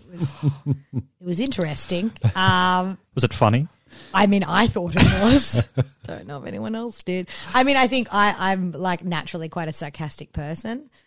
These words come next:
Speaker 1: and I, I quite enjoy a little, little bit of a sarcastic reply. But
Speaker 2: <laughs>
Speaker 1: I, generally, you know, it's, it's just either ignore it or, or write back,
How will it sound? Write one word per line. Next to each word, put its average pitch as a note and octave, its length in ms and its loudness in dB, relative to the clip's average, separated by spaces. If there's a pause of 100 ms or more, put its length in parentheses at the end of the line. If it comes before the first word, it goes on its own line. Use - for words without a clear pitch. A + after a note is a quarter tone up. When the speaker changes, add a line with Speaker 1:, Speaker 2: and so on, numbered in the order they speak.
(120)
Speaker 1:
and E3+ 100 -4
I, D#3 140 -4 (100)
I D3+ 120 -10
quite D3 240 -10
enjoy C#3+ 360 -6
a C#3+ 40 -8
little, D#3 340 -10 (220)
little C#4+ 200 -6
bit D3+ 160 -4
of C#3 80 -16
a C#3+ 60 -10
sarcastic - 680 -10
reply. G2 500 -14
But A#2+ 160 -12 (580)
Speaker 2:
<laughs> - 100 -20
Speaker 1:
I, - 240 -6
generally, G#3+ 540 4
you E3+ 160 0
know, D#3+ 140 -4
it's, D#3 420 -6
it's - 220 -8
just - 240 -8
either E3+ 180 -6
ignore A3+ 460 2
it A3 220 4
or, F3+ 220 -4
or F3+ 240 -2
write E3+ 300 -4
back, D#3 300 -6